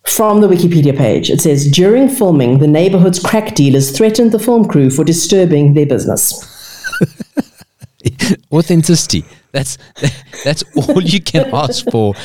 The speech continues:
Speaker 2: is authenticity. I'd like to think that they then got offered roles in the film,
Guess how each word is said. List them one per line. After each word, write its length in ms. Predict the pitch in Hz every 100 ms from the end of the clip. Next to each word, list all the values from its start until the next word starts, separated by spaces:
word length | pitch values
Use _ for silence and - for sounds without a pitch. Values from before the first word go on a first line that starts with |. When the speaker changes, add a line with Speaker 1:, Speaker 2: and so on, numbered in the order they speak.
| - - -
Speaker 2:
is 220 | 113 107 -
authenticity. 800 | 120 127 120 110 127 107 110 110
I'd 160 | 131 127
like 240 | 165 208
to 100 | 160
think 260 | - 143 131
that 160 | 117
they 120 | 117 107
then 180 | 120
got 160 | 113 110
offered 360 | 110 - 101 - - _
roles 500 | 98 135 180 170 113
in 120 | 104
the 80 | 92
film, 380 | - 85 69